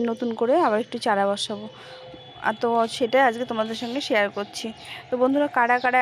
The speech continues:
এখনও গাঁদা ফুলের চারা বসাওনি, তারা বসিয়ে ফেলো, কেননা এখন বসালে পরে আমরা ডিসেম্বরে গিয়ে ফুল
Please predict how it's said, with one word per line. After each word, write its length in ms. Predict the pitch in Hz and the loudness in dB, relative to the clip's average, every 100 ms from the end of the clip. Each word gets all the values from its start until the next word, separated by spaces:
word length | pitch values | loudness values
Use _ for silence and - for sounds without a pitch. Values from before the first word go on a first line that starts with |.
| 240 | 2
এখনও 240 | - 262 | 0 -2
গাঁদা 240 | 233 220 226 | 2 2 0
ফুলের 260 | 240 233 240 | 0 -2 2
চারা 200 | 233 226 | 4 4
বসাওনি, 520 | 226 226 254 233 240 359 - - - | 4 0 0 -2 0 -2 -4 -16 -4
তারা 200 | 240 220 | 2 4
বসিয়ে 340 | 220 233 - 247 | 4 2 0 -2
ফেলো, 280 | 240 226 262 | -2 -4 -2
কেননা 380 | - 226 233 233 226 | -2 -4 2 2 0
এখন 220 | - 254 240 240 240 | -2 -2 0 -2 0
বসালে 380 | 226 - 247 247 | 0 0 -4 0
পরে 160 | 240 240 | 2 4
আমরা 260 | 254 220 254 349 - - - 220 | 2 2 0 0 -6 -10 -10 -6
ডিসেম্বরে 480 | 220 247 233 226 226 | -2 0 4 4 2
গিয়ে 220 | 220 294 | 0 -2
ফুল 220 | - 240 | 0 -2